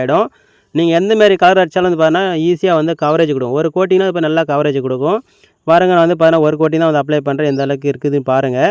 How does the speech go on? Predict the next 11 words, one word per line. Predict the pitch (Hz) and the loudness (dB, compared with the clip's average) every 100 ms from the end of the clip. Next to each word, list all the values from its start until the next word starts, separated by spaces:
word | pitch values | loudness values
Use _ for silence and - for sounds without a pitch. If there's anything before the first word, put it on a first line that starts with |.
| - _ _ - | -4 _ _ -2
உங்களுக்கு | 165 160 | 2 4
நல்லா | 170 214 196 165 156 | 4 4 4 -2 -4
ட்ரை | 151 180 196 | 0 2 2
ஆயிட்ட | 180 160 | 2 0
பிறகு | 165 165 180 - | -2 -2 -2 -6
ஃபினிஷிங் | - 185 190 180 156 | -2 0 0 0 0
வந்து | 160 | -2
உங்களுக்கு | 151 139 139 | -2 -2 -2
லாஸ்ட்ல | 156 - 139 | -2 -6 -6
காட்டுறேன். | 127 127 139 190 - _ _ - | -4 -4 -2 -2 -4 _ _ -2
அதே | 196 | 2